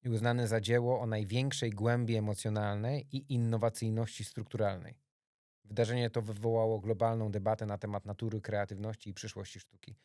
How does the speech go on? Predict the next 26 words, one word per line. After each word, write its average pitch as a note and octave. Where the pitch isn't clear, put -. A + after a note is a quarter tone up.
Moim A2+
zdaniem A2
mega A2
ciekawe, F#2
stary. -
Bo A2
na, A2+
właśnie A2+
zajebiście, A2
że, G#2+
e, G#2+
to G#2
było G#2
na G#2
ślepo, G2+
nie? F#2+
Wiesz, F#2+
bo A#2
tak A#2
to D#3+
wiadomo, E3
żeby F#2+
go G2+
nie F#2+
wybrali, F2+
nie? A2